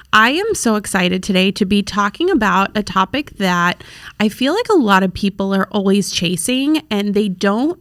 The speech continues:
know that it actually isn't as important as they think it is. And that's the concept of going viral. So going viral is not really a new concept, because if you think about it, as long as the internet has really been popular, especially as far as video content goes,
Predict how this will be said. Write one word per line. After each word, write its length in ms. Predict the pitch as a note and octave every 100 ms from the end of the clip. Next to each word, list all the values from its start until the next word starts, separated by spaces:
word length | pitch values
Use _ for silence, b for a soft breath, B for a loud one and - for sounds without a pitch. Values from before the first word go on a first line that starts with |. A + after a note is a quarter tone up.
| -
know 540 | G3 G3 F#3 F3+ E3+ -
that 160 | F#3+ F#3
it 140 | F3+
actually 580 | - G#3+ - - G4 F#4 -
isn't 260 | G3 G#3
as 140 | G#3+ G#3+
important 400 | G3+ - F3+ F#3
as 120 | F3+
they 120 | F3+
think 260 | F3+ E3+ -
it 160 | E3
is. 160 | F2+ - -
And 160 | G#3+ A3+
that's 340 | C#4+ F#4+ - B B B
the 100 | G4+
concept 520 | - - G#3 G3+ G#3+
of 100 | A3+
going 400 | F3+ F#3 E3 F3
viral. 500 | E3 D3+ - - - - B B B B
So 580 | - C#4+ C4+ C4 B3 - G#3+
going 300 | C4+ D#4+ C5
viral 440 | C4 G3+ F3+ F3+ F3+ -
is 320 | G3+ F3+ - -
not 360 | G#3 G3+ D4
really 240 | F#4 A4 D#4
a 40 |
new 360 | F#3+ E3+ F3+ F#3
concept, 540 | - D#3+ D3 E3+ B2+
because 240 | F#3 A3
if 120 | G3+ G#3+
you 120 | A3
think 280 | - A3+ B3
about 220 | D4+ D#4+
it, 100 | F4
as 180 | A3 G#3
long 320 | G3 G3 A#3
as 120 | F#4
the 160 | F#4 -
internet 380 | G3 F3 F3+ F#3
has 180 | G#3 F#3+
really 180 | G3 F#3+
been 200 | F3+ F3+
popular, 520 | - E3 E3 F3+ G#3 A3+
especially 640 | - - G#3+ - C#4 C#4+
as 100 | -
far 180 | G#3 F3+
as 140 | E3
video 340 | E3 E3+ F#3
content 440 | G3+ B3 A#3+ B3+ -
goes, 400 | C4 C#4 D4+